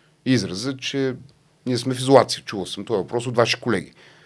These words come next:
Аз считам, че по-правилният термин е атомизация, защото политическите сили нямат особена склонност да колаборират помежду си. Даже и тази коалиция се оказа,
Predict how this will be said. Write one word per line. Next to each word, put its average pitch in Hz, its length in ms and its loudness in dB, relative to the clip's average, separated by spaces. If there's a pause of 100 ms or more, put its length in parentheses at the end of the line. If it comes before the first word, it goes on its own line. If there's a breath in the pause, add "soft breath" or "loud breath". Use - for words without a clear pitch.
(320 soft breath)
Аз 139 120 -2
считам, 139 260 -4
че - 140 -8
по-правилният 117 520 8
термин 113 320 2
е 98 60 -2
атомизация, 107 640 -2
защото 147 400 -10 (560 soft breath)
политическите 127 640 -4
сили 175 240 -2
нямат 180 260 6
особена 160 420 4
склонност 117 480 6
да 107 80 0
колаборират 113 1040 2
помежду 92 380 -4
си. - 200 -8
Даже 104 220 -6
и 117 60 -6
тази 117 300 4
коалиция 110 500 -8
се 127 140 -8
оказа, 117 380 -4